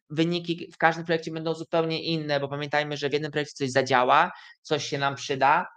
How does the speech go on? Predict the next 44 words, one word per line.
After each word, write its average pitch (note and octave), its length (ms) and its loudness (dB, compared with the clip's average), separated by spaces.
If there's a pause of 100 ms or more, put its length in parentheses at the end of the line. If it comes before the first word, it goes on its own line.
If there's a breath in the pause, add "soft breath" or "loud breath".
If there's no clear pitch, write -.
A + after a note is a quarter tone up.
(160)
coś, - 520 0
ta C#3 120 4
sztuczna D3+ 220 -6
inteligencja C#3+ 420 -2
nam C#3 160 -2
da D3 240 2 (100)
wartość C#3 260 -2
dodaną, C#3 360 -2
a E3 40 0
w D#3+ 40 0
innym E3 160 -4
projekcie E3 320 -2
nam E3 220 -4
da E3 140 4
mniejszą E3 460 0
wartość D3 340 2
albo E3+ 160 -2
w F3 40 0
ogóle F3 420 0
nam D3 200 -2
jej C#3 160 -4
nie C3+ 180 -2
da, A2+ 160 -4
tak? D#3 240 -4
To D#3+ 60 -12
wszystko - 220 -10
jest D#3+ 60 -8
w E3 40 -4
zależności D#3 320 -6
oczywiście D3 460 -2
od C#3+ 100 2 (340 loud breath)
specyfiki D3 880 -6
i D3 140 -8 (260 loud breath)
konkretnych, D3 640 -4
e, C#3 320 -2
elementów, D3 640 0 (360 soft breath)
e, B2+ 160 -4
konkretnych C#3+ 480 -6
elementów, C3+ 680 -2 (200)
e, B2+ 340 0
danego C3 600 0
projektu. C3+ 440 0
To C#3 80 -2
jest, C#3 180 -4